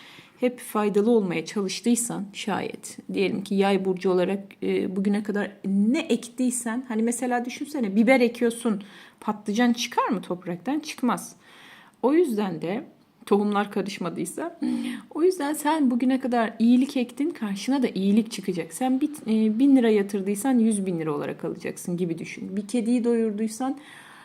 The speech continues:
e, onun onlarca karşılığını alacaksın, maddi manevi. Öyle bir enerjisi var fincanın. Zaten iki bin yirmi dört öyle. Fincanın enerjisi de pozitif.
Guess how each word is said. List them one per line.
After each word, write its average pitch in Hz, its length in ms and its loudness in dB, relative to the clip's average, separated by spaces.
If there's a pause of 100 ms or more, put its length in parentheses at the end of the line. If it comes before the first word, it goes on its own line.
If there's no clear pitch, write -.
(320)
e, 185 220 -2
onun 240 240 4
onlarca 240 580 4
karşılığını 208 600 0
alacaksın, 170 580 0
maddi 220 340 4
manevi. - 540 0
Öyle 247 320 4
bir 190 120 2
enerjisi 170 540 -4
var 190 140 -8
fincanın. 175 420 -4
Zaten 254 380 0
iki 226 220 -2
bin 220 100 4
yirmi 190 240 -2
dört - 280 -2
öyle. 285 500 2
Fincanın 254 400 4
enerjisi 226 500 0
de 180 100 -2
pozitif. - 640 -2